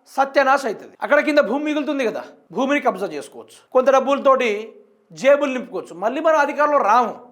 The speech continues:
అధికారంలో లేనప్పుడే ఉన్న ప్రభుత్వ భూముల్ని అమ్ముకోవాలా, స్విస్ బ్యాంకులలోనో లేకుంటే దుబాయ్ బ్యాంకులలోనో ఇంకేదైనా బ్యాంకులలో దాచిపెడితే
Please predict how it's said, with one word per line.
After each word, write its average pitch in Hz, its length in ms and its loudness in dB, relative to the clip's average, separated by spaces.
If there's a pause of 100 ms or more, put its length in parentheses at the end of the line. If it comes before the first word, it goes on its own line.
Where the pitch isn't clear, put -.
(120)
అధికారంలో 277 500 2
లేనప్పుడే 277 460 4
ఉన్న 254 260 0
ప్రభుత్వ 269 400 -2
భూముల్ని 262 360 -2
అమ్ముకోవాలా, 240 680 2 (220)
స్విస్ 240 280 -6
బ్యాంకులలోనో 254 800 2 (480)
లేకుంటే 247 280 2
దుబాయ్ 254 320 2
బ్యాంకులలోనో 254 680 0 (300)
ఇంకేదైనా 269 420 4
బ్యాంకులలో 262 540 2
దాచిపెడితే 240 880 0